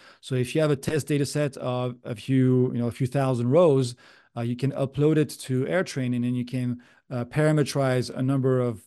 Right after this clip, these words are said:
different models, uh, for example, Mistral, OpenAI models, Llama two, and, and so on.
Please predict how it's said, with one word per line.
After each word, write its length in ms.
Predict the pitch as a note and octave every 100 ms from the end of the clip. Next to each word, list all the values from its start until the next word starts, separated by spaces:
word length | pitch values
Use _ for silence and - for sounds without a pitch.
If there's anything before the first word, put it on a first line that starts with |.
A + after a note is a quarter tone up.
| -
different 260 | B2 B2+ A#2
models, 460 | A2+ D#3 F#3 - -
uh, 80 | A#2+
for 100 | A2+
example, 300 | G#2 A#2 A2
Mistral, 640 | A#2+ D3+ - C#3+ C#3 C#3
OpenAI 680 | C#3 C#3 C3+ B2+ B2+ B2 B2
models, 500 | B2 B2 B2 B2 A#2 - - _
Llama 340 | B2 B2+ C3 C3
two, 500 | - C3 B2+ B2+ C3+
and, 120 | A#2+
and 140 | A#2+ A2+
so 220 | - A2+
on. 220 | C#3 F#3+